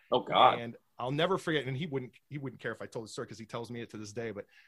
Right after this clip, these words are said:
Speaker 2: I never forget, like, he was wanting to get his, his name out there. He wanted to be more involved at, um, sports media, and he had an opportunity
Speaker 1: That's the
Speaker 2: for an
Speaker 1: boat I'm in
Speaker 2: internship.
Speaker 1: right now.
Speaker 2: Yeah. And get this, opportunity for an internship. Artrell Hawkins, he was doing local radio.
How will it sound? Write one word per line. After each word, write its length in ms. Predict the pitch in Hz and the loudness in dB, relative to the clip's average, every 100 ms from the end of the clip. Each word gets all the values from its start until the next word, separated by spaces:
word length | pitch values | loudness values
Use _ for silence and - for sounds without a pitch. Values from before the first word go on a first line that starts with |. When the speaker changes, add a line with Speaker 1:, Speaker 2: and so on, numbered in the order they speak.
| _ - | _ 0
Speaker 2:
I 120 | 143 | 2
never 200 | 156 170 | 4 2
forget, 280 | 156 165 160 127 | 0 0 0 -2
like, 140 | 127 | -8
he 180 | - 170 | -8 -6
was 240 | 170 147 | -2 -2
wanting 300 | 127 143 160 | 0 0 0
to 60 | 131 | 0
get 120 | 135 | 0
his, 260 | 135 127 - | 0 -2 -6
his 160 | 127 123 | -8 -4
name 240 | 127 139 | -4 -2
out 200 | 127 120 | -4 -4
there. 280 | 127 127 127 | 0 0 0
He 120 | 113 | -4
wanted 240 | 117 131 131 | -6 -6 -6
to 60 | |
be 120 | 123 120 | -6 -6
more 160 | 131 | -4
involved 560 | 117 110 120 120 117 - | -4 -4 -2 -2 -4 -6
at, 240 | 117 110 - | -8 -8 -6
um, 300 | 107 98 95 _ _ - | -8 -8 -12 _ _ -16
sports 340 | - 156 135 | -6 -4 -2
media, 440 | 139 180 180 170 170 _ _ _ - | -2 0 2 0 -2 _ _ _ -2
and 100 | 143 | 4
he 60 | |
had 100 | 196 190 | 4 6
an 40 | |
opportunity 400 | 185 170 180 190 | 4 8 8 12
Speaker 1:
That's 160 | 214 196 | 12 12
the 60 | |
Speaker 2:
for 60 | 220 | 12
an 40 | |
Speaker 1:
boat 100 | 226 | 12
I'm 80 | 277 | 12
in 100 | 175 | 12
Speaker 2:
internship. 40 | 123 | 10
Speaker 1:
right 140 | 110 | 8
now. 240 | 104 95 - _ _ _ 113 | 8 4 0 _ _ _ 2
Speaker 2:
Yeah. 220 | 208 208 - - 175 | 6 6 2 -2 2
And 180 | 165 | 2
get 140 | 156 202 | 0 2
this, 260 | 190 - - _ _ _ - | 2 0 -8 _ _ _ -2
opportunity 640 | 175 277 - 247 240 233 | 0 0 -2 -2 0 -2
for 220 | - 185 | 0 0
an 80 | 156 | 2
internship. 560 | 190 - 139 120 117 123 _ _ - | 0 0 -4 -4 -6 -8 _ _ 0
Artrell 360 | 156 - 208 185 | 2 4 4 4
Hawkins, 540 | 135 147 156 190 - _ _ - | 4 2 -2 -4 -10 _ _ -12
he 60 | |
was 100 | 120 | -10
doing 300 | 107 131 135 131 _ - | -6 -4 -6 -8 _ -6
local 220 | 131 175 | -6 -2
radio. 420 | 151 117 113 151 | -2 -2 -2 -4